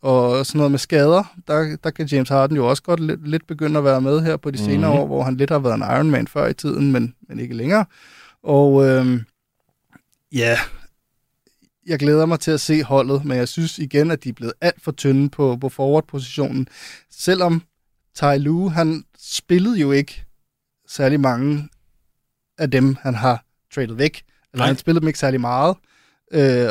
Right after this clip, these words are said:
Speaker 1: og, og det her med, om Clippers har lang tid haft den her,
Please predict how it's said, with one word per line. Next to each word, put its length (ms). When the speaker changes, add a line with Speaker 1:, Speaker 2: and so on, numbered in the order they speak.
Speaker 1:
og, 260
og 160
det 100
her 80
med, 220
om 200
Clippers 260
har 80
lang 220
tid 160
haft 260
den 120
her, 240